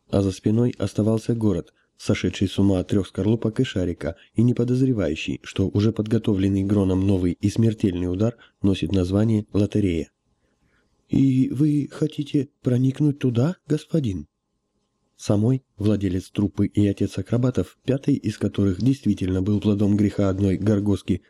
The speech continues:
с Самоем, был явно испуган. Грон его понимал. Тайное убежище Ордена выглядело богатым горгосским поместьем,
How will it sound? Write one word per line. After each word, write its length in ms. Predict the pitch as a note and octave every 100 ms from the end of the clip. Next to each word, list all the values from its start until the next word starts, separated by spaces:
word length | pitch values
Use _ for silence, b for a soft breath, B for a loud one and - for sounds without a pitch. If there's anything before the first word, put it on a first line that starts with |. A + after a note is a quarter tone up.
| b
с 120 | -
Самоем, 440 | G#2+ G#2+ B2+ F2 E2+ b b
был 220 | F#2+ G2+
явно 320 | F#2 G2 G#2+
испуган. 420 | G2+ - A#2 F2 C#2 _ _ _ _ _ _ -
Грон 260 | B2 D3
его 240 | A2 F#2+ G2
понимал. 540 | F#2+ F#2+ F2 D#2+ - B B B B B
Тайное 360 | - F#2+ F#2 F#2+
убежище 560 | F#2 G2 F#2+ F2+ D#2+ -
Ордена 420 | A#2 A2+ F2+ E2+
выглядело 500 | A#2 C3+ A#2+ A#2 A2
богатым 460 | G2+ G#2+ A#2+ C3+
горгосским 540 | A2 G#2 G#2+ A2 - A#2+
поместьем, 600 | C3 B2 F#2 - F2